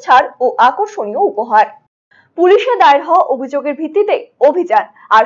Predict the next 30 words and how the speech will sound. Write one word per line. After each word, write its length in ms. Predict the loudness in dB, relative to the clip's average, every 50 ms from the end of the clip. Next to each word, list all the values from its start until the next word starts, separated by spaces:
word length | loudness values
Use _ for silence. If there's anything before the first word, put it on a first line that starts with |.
| 0 -4
সেই 220 | -6 -2 0 0 0
অভিযানে 420 | 0 0 0 0 0 0 -2 -4 -8 _ _ -20 -20 _ -6
গ্রেপ্তার 440 | -2 -2 -2 -2 -2 0 0 0 0 2
দালাল 320 | 2 2 4 4 2 0 -2 -2
চক্রের 360 | -2 -2 -2 -2 -4 -6 -6 -8 -6 _
চার 200 | 2 2 2 2 2
পান্ডা। 320 | 2 2 2 4 2 0 -2 -2 -6 _ _ _ _ -4
সরকারি 460 | 2 4 4 4 4 4 2 0 2 2
হাসপাতালগুলিতে 800 | 2 0 0 0 -2 -4 -2 -2 -2 -4 -2 -4 -4 -4 -4 -4 -4 -2 2 2
রমরমা 420 | 2 2 2 0 -4 -2 -2 0
দালাল 280 | 2 4 4 4 2 0 0 -2
চক্র, 200 | -2 0 0 -2 -4 -4 -8 _ _ _ _ 2 2 4
এমন 200 | 4 4 2 2 2 2 2
অভিযোগ 280 | 2 2 0 -2 -2 -4 -4 -6
উঠে 140 | -4 -4 -4 -4
এসেছে 260 | -4 -6 -8 -4 -4 -4 -2 2 2
বারে 200 | 2 2 2 0
বারে। 260 | 0 0 0 0 -2 -4 -8 _ _ _ _ _ _ _
দিন 300 | -10 -4 0 2 2 2 2 2
কয়েক 280 | 4 4 4 4 2 0 0 2 2 2
আগে 180 | 2 0 -4 -6 -8 -4 0 2 2
অভিযান 360 | 2 2 0 2 2 2 2 2 2
চালিয়ে 280 | 2 2 2 0 -2 -4 -2 -2
কলকাতা 340 | -2 0 0 0 0 0 -2
মেডিকেল 360 | -2 -2 -2 0 0 0 0 2 0
কলেজ 220 | 0 0 0 -2 -6 -10 -12
থেকে 160 | -10 -8 -8 -10 -8 -2 2
দালাল 280 | 4 4 4 4 2 0 0
চক্রের 320 | -2 -2 -2 -2 -4 -6 -4 -4
সঙ্গে 240 | -4 -4 -2 -4